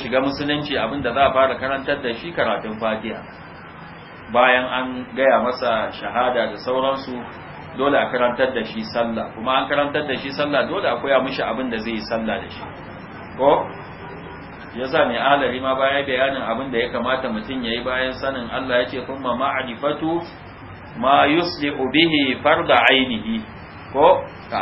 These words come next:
ahkami taharati was salati was siyami." Kamar hukunce-hukuncen tsarki da sallah da kuma azumi. Dole ne mutum ya san wannan. Saboda haka in mutum ya saba,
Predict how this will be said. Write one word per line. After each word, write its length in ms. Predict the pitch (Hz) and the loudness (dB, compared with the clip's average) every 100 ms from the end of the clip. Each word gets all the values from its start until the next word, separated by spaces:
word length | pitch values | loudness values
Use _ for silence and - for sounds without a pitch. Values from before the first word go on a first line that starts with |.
| 113 | -2
ahkami 400 | - 151 160 147 | 2 4 4 4
taharati 800 | - 131 139 151 156 151 156 156 151 - - - - - - - - 113 | 4 6 8 8 8 4 4 2 2 -10 -14 -14 -14 -14 -14 -14 -8 4
was 160 | 151 147 | 4 4
salati 480 | 139 131 160 170 - | 4 8 8 8 6
was 200 | 139 165 160 | 4 4 4
siyami." 480 | 139 127 127 123 110 - - - - - - | 0 6 6 6 0 -8 -14 -14 -14 -14 -10
Kamar 300 | 117 143 156 | -4 -2 -4
hukunce-hukuncen 800 | 123 113 139 143 123 117 143 143 | -6 -4 -2 -2 -2 -6 -2 -2
tsarki 360 | 151 143 151 151 | 0 -2 -2 -2
da 80 | 131 | -2
sallah 420 | 143 160 147 113 | -2 2 4 4
da 60 | 107 | 0
kuma 240 | 117 117 120 | -4 -4 -2
azumi. 260 | 123 107 - - - - - - - 123 | -2 -4 -12 -14 -14 -14 -16 -16 -12 4
Dole 240 | 170 170 | 6 6
ne 100 | 139 | 4
mutum 240 | 139 123 120 | 2 0 -4
ya 80 | 101 | -4
san 220 | 104 104 | -6 -6
wannan. 300 | 104 101 - - - - - - - - - - - | -6 -6 -12 -14 -16 -16 -16 -16 -18 -18 -18 -16 -10
Saboda 320 | 127 131 131 | -6 4 4
haka 320 | 143 127 143 | 6 4 4
in 60 | 170 | 0
mutum 240 | 151 151 | 0 0
ya 160 | 135 135 135 | 4 4 6
saba, 540 | 143 143 131 131 131 | 6 8 8 8 4